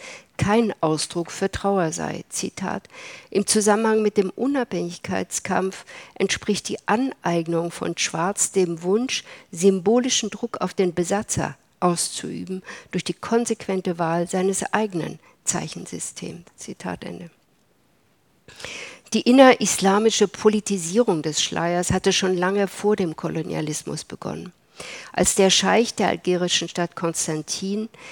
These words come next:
im Jahre siebzehnhundertzweiundneunzig von seinem Gegner Hassan Pascha ermordet wurde,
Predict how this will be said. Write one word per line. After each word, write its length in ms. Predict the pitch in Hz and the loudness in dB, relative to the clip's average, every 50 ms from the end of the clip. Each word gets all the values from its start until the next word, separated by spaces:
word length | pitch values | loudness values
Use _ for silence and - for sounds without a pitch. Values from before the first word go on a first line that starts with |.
| - - - | -20 -14 -8
im 140 | - 185 175 | -2 2 4
Jahre 260 | 180 170 170 175 175 | 6 6 6 6 4
siebzehnhundertzweiundneunzig 1500 | 156 165 226 - - - - 233 214 214 208 196 190 175 - - - - 180 180 180 180 180 175 185 196 - 196 185 - | 4 2 0 0 0 0 2 2 4 2 2 2 2 0 0 0 2 2 4 4 4 4 2 2 0 0 -2 -6 -6 -4
von 160 | - 180 180 | -4 -4 -2
seinem 320 | - 175 160 160 160 151 - | 0 0 0 0 -2 -4 -4
Gegner 480 | - 165 190 208 - - - - 190 - - - - - | -2 -2 -2 -2 -2 -2 -2 -4 -4 -6 -10 -16 -20 -6
Hassan 440 | - - 180 - - 180 165 156 151 - _ _ | -2 0 0 2 2 2 0 0 -2 -6 _ _
Pascha 460 | - 185 170 185 - - 180 165 - - | 0 0 0 0 0 0 0 -2 -2 -2
ermordet 680 | - 175 165 165 170 185 220 247 208 196 180 156 160 | 0 2 4 6 6 6 6 6 4 4 2 2 0
wurde, 340 | 160 160 156 165 196 202 | 0 0 0 0 -2 -4